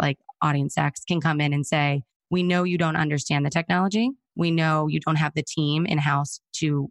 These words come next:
run on these technologies and or the bandwidth to create a strategy across them. Let us do that for you and act almost as an agency," as you sort of mentioned, they can be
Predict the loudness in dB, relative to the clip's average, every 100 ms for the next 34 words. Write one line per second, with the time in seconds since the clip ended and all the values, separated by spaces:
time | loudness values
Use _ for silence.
0 | -8 -2 0 0 0 0 -2 -4 -2 0
1 | 0 0 -2 -4 _ _ _ 0 2 2
2 | 0 2 0 0 -4 -4 0 0 0 -2
3 | 0 0 0 0 -2 -6 -4 -4 -2 -2
4 | -2 -2 0 0 0 -2 -2 -2 0 0
5 | -2 -2 0 0 -4 _ _ -4 -2 0
6 | -2 -2 -2 0 0 -4 -2 0 2 2
7 | 2 0 -2 -2 0 0 0 0 0 0
8 | 0 -2 0 -2 0 -2 -2 -4 -2 -2
9 | -2 -4 -8 -4 -4 0 0 0 -2 0
10 | 0 -2 0 0 -2